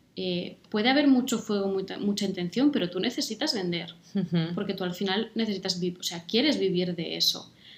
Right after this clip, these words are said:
Speaker 1: Y vender no está mal, no estás engañando a nadie, o sea, no hay ninguna trampa ahí. Que eso ocurre muchas veces, ¿no? Marketing igual a engaño.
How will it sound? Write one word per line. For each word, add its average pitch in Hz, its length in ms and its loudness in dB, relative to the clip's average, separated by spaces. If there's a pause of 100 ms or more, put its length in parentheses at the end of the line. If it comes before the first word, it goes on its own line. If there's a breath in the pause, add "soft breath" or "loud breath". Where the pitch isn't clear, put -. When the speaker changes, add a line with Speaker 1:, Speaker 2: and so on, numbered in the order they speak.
(140)
Speaker 1:
Y 240 100 6
vender 220 420 4
no 247 140 4
está 233 300 -2
mal, 190 240 -2
no 208 60 2
estás - 260 -2
engañando 202 640 2
a 175 60 -2
nadie, 175 300 -2
o - 20 -6
sea, 202 140 -2
no 208 60 4
hay 233 60 6
ninguna 254 540 4
trampa 170 640 -2 (180)
ahí. 175 380 -2 (260 loud breath)
Que - 80 -8
eso 226 140 2
ocurre 247 200 2
muchas 226 260 2
veces, 180 180 -4
¿no? 208 140 2
Marketing 277 520 4
igual 214 240 0
a 214 60 2
engaño. 180 420 -4